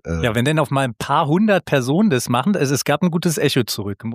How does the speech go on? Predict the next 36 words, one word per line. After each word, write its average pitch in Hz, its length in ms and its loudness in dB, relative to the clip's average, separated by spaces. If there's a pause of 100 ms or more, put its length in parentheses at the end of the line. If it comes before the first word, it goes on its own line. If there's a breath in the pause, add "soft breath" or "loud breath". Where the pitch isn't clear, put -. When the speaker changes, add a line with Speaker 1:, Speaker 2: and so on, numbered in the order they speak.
Speaker 2:
Das 113 300 -12
finde 208 220 0
ich, - 100 -6
Speaker 1:
Ja, 131 100 0
eh. 147 160 0
Speaker 2:
kriegt - 240 -6
man 208 140 2
sogar 185 280 0
im 139 200 2
Video 135 400 -2
mit, 101 420 -4
ne? 135 220 0
Wie 110 100 -8
da 113 160 2
so 117 120 0
die 120 200 -2
Soundwelle 139 840 0 (380)
der 120 100 2
klatschenden 135 840 0
Hände 135 340 2
gegen 127 260 0
Stirn, 127 600 0
äh, 123 340 0
die 110 140 -4
Bühne 110 220 2
erreichen. 90 520 0 (1200 loud breath)
Speaker 1:
Also 104 180 -4 (200)
das - 220 -2
ist, - 280 -8
äh, 117 240 2
genau, 95 420 0
das - 320 -4
macht 104 340 -4
schon 139 140 2
echt 139 180 0
Spaß. 87 520 -4